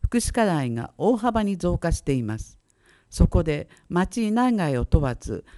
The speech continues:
様々な福祉活動や事業に携わっている方々の豊富な知識や経験を大井町の福祉活動へ提供いただくとともに、福祉活動への思いなどを語り合い、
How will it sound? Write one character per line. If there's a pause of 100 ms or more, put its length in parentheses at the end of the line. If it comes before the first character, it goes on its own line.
様
々
な
福
祉
活
動
や (260)
事
業
に
携
わ
っ
て
い
る
方
々
の (340)
豊
富
な
知
識
や
経
験
を (300)
大
井
町
の
福
祉
活
動
へ
提
供
い
た
だ
く
と
と
も
に、 (360)
福
祉
活
動
へ
の
思
い
な
ど
を
語
り
合
い、